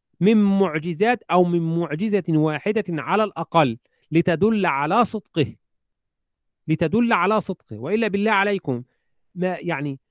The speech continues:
ما الدليل على صدقه من عدم صدقه؟ يعني جاء رجل يد-، وهو واحد منا، جاء مثلًا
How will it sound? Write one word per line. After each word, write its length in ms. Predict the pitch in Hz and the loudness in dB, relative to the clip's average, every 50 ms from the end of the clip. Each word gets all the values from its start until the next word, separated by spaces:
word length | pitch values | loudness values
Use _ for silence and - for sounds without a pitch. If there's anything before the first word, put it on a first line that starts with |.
| _ _ _ _ - | _ _ _ _ -2
ما 100 | 180 233 | 0 0
الدليل 380 | 247 233 254 233 233 240 226 226 | 2 2 0 -2 0 0 0 2
على 240 | 190 196 196 190 | 2 2 2 0
صدقه 360 | 160 - - - - 202 190 190 | -2 -4 -8 -8 -4 -2 -2 0
من 100 | 185 180 | 0 0
عدم 280 | 160 170 180 180 170 | 0 0 0 0 0
صدقه؟ 420 | 147 - 160 - _ - 131 113 - _ _ _ _ _ _ _ _ _ - | 0 -2 -4 -10 _ -10 -10 -10 -10 _ _ _ _ _ _ _ _ _ -4
يعني 320 | 151 160 175 170 135 - - | -2 -2 -2 -2 -4 -8 -8
جاء 300 | 147 147 214 214 185 196 | -6 -4 -2 0 0 0
رجل 320 | 196 214 226 202 220 202 | 0 0 2 2 2 2
يد-، 580 | 185 180 147 147 147 139 139 120 - - - - - - | 2 0 -2 -4 -8 -12 -12 -14 -14 -18 -20 -20 -16 -10
وهو 580 | 165 160 - - 165 165 170 202 214 208 202 214 | -10 -8 -6 -4 -2 2 4 4 4 6 4 4
واحد 260 | 226 - 202 190 196 | 2 2 2 2 2
منا، 440 | 196 196 196 202 190 165 127 107 - _ _ _ _ _ _ _ _ _ _ _ _ _ _ _ - | 4 4 4 4 4 4 2 0 -4 _ _ _ _ _ _ _ _ _ _ _ _ _ _ _ -8
جاء 220 | 143 196 202 196 | -6 -4 -2 0
مثلًا 420 | 202 214 208 214 214 208 208 196 | 0 0 2 2 2 2 2 0